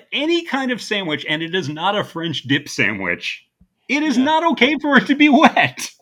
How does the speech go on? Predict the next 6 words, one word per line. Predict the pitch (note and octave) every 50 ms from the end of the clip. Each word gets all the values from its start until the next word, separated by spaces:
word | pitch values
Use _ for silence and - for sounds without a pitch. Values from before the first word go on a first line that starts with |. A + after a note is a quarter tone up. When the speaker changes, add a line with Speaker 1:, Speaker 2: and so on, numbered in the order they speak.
| - - _ _ _ _ _ _ _ _ _
Speaker 2:
Exactly. | F#3+ F#3+ - - D4+ C#4+ C#4+ - - B2 G3+ -
Even | B2 F3+ C4+ F#4 G4
sloppy | - - A3 B3 C4+ C4 G3+ F3
joes | A#2 - C#3 - - C4 F#3
are | C3+ A2
dry. | G2+ - B2+ F#3+ - C#3+ D#3